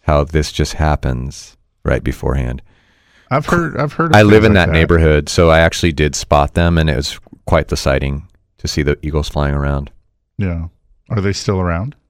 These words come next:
Speaker 1: No. No, I believe they,
Speaker 2: Hmm.
Speaker 1: I believe that they left on their own accord. Maybe they got, like, a buyout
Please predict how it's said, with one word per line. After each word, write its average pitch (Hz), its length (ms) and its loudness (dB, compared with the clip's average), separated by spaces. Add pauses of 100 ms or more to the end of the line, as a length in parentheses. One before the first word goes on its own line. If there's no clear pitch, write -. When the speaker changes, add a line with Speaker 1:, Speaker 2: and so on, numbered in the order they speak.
Speaker 1:
No. - 240 0 (1000)
No, 95 120 4
I 87 60 4
believe 98 380 2
they, 95 160 2
Speaker 2:
Hmm. 156 720 -4
Speaker 1:
I 92 80 4
believe 110 1000 2
that 92 200 0
they 90 460 2
left 87 500 -2 (380)
on 80 140 0
their 76 200 0 (100)
own 78 300 -2
accord. 67 520 -12
Maybe 95 200 2
they 95 160 2
got, 76 160 0
like, 69 160 -8
a 69 60 -8
buyout 69 540 -2